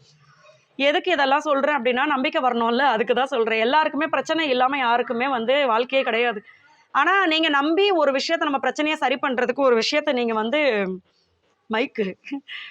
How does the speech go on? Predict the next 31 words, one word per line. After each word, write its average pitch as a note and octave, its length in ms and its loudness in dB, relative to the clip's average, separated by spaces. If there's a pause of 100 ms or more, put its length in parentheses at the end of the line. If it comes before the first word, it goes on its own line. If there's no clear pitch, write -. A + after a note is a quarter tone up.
ஒரு C#4 240 2
விஷயத்த E4 240 -2
நீங்க D4 200 0
ஃபாலோ C#4+ 360 2
பண்ணணும். C4+ 380 0
நம்ம A#3+ 160 -2
பிரச்சனை C4+ 360 -2
சரியாயிடும் B3+ 640 2 (100)
அப்படின்னு C4+ 360 0
நினைச்சு C4+ 200 -4
ஃபாலோ C4 240 2
பண்ணீங்கன்னா C4+ 380 -2
கண்டிப்பா B3+ 480 0
அதுக்கான A3+ 380 -2
நல்ல G#3+ 240 0
பலன் A#3 320 -2
கிடைக்கும். G#3 320 -4 (380)
இப்ப C4+ 180 -2
நான் B3+ 220 0
சொல்றேன் B3 220 2
என்னென்ன A3+ 280 -2
பண்ணேன்னு. G#3+ 320 -2 (840)
ஃபர்ஸ்ட் D#4 240 2
பாத்தீங்கன்னா, D#4 400 2
நான் D#4+ 240 2
என் B3+ 220 2
வாழ்க்கையில C4+ 420 2
நான் D#4+ 180 2
அதிகமா D4 720 0
பண்ணது B3+ 320 0
வந்து A#3+ 280 0